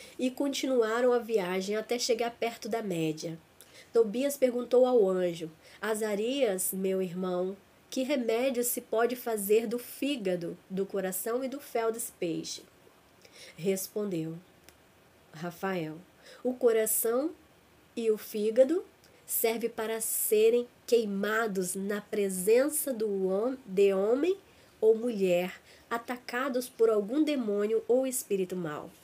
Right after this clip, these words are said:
Ó, Sara. Ele respondeu:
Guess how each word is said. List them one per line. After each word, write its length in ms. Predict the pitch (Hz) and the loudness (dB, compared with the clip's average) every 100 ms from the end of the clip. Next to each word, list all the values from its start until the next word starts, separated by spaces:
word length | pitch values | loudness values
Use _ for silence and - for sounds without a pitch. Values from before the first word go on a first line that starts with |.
| - | -8
Ó, 760 | 165 180 220 233 214 185 175 - - 160 - - - - _ _ _ - - | -4 -2 0 0 0 -2 -4 -8 -16 -20 -20 -20 -20 -20 _ _ _ -20 -12
Sara. 960 | - - - 185 226 247 226 190 - - - - - _ _ - - - - - - - - - - - | -8 -8 -8 -8 -6 -6 -6 -8 -12 -16 -20 -20 -20 _ _ -20 -20 -20 -20 -20 -20 -20 -20 -20 -20 0
Ele 220 | 233 240 | 2 2
respondeu: 680 | 233 233 - 240 185 170 | 0 -2 -2 -4 -4 -8